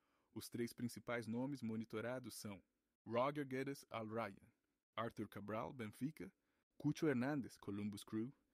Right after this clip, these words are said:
A estratégia do clube é contratar um jogador por compra definitiva e outro por empréstimo. No entanto, há desafios significativos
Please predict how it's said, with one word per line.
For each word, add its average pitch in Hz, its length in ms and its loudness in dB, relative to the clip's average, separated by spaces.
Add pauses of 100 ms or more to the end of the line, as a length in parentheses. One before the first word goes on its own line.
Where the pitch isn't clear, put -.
(180)
A 113 60 0
estratégia 139 580 2
do 170 120 0
clube 165 360 4 (360)
é 117 60 -2
contratar 139 600 2
um 110 80 0
jogador 104 540 0 (100)
por 110 160 -6
compra 120 340 -2
definitiva 151 800 -2 (460)
e 170 140 6
outro 120 360 4 (280)
por 113 140 2
empréstimo. - 560 -4 (460)
No 110 160 2
entanto, 117 480 -2 (300)
há 120 100 2
desafios 110 540 0
significativos 156 1120 -2